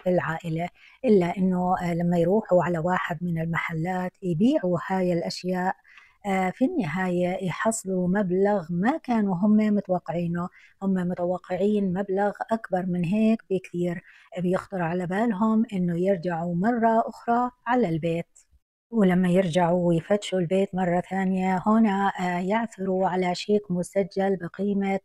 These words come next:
آه، أربعين ألف دولار. بيحكوا، آه، للوالدة جينيفر إنه هم بدهم، آه، خمستاشر ألف دولار. بتوعدهم، آه، إنه في صباح اليوم التالي تروح معهم على البنك تاخذ الخمستاشر ألف دولار.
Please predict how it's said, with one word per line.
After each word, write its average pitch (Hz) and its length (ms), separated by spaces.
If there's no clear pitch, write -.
آه، 180 40
أربعين 190 540
ألف 175 240
دولار. 170 320
بيحكوا، 175 840
آه، - 20
للوالدة 175 720
جينيفر 185 580
إنه 196 220
هم 190 280
بدهم، 190 640
آه، 175 140
خمستاشر 202 920
ألف 208 300
دولار. 196 360
بتوعدهم، 185 880
آه، 180 260
إنه 190 260
في 214 200
صباح 190 420
اليوم 190 280
التالي 185 540
تروح 165 360
معهم 208 380
على 202 200
البنك 202 420
تاخذ 202 500
الخمستاشر 185 960
ألف 254 260
دولار. 170 560